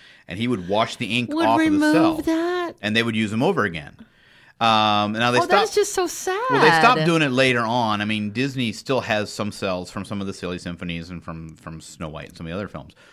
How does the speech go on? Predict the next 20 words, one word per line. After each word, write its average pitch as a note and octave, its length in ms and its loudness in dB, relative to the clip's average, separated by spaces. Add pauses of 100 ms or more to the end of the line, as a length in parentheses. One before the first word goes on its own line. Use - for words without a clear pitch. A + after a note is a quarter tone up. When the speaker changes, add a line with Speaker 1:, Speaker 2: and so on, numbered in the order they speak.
(200)
Speaker 1:
But A#2 100 -6
yeah, A2 180 4
a E2+ 40 -4
lot G#2 160 2
of D#3+ 40 0
the D3+ 80 0
early C3+ 180 0
ones, G2+ 220 -4
no G2+ 220 -2
cells A#2 380 -4
survived G2 400 -4
because G#2+ 320 -6
they - 100 -8
used A2 240 -2
them G2 100 -4
a E2+ 60 -8
second G#2 220 -8
or F#2+ 60 -6
third F2 200 -12
time. - 400 -16